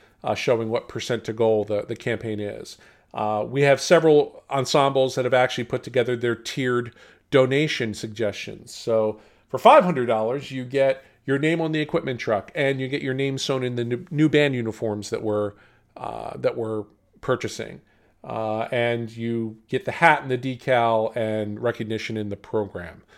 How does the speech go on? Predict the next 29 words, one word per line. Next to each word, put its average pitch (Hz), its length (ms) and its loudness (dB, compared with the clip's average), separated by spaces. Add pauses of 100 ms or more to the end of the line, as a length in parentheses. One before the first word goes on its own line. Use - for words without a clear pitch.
(240)
things 190 220 0
like 117 120 0
that. - 300 -12 (1500)
Uh, 131 400 4 (100)
the 147 160 0
immediacy 185 480 4
bias 120 720 4
is 131 320 0
just - 240 -8
the 165 140 4 (160)
ability 147 640 4
to 127 520 -2
create, 131 720 0 (500)
uh, 113 220 -2
that 123 220 2
urgency. 120 680 -2 (240)
And 117 420 0
that's 135 200 0
something 135 300 0
we, 120 260 -4
we 117 280 -8 (120)
highly 135 380 2
suggest 117 600 -2
our 113 480 0
ens-, 110 200 -4
our - 240 -2
partner 113 360 0
ensembles 107 460 -4
do 123 400 -2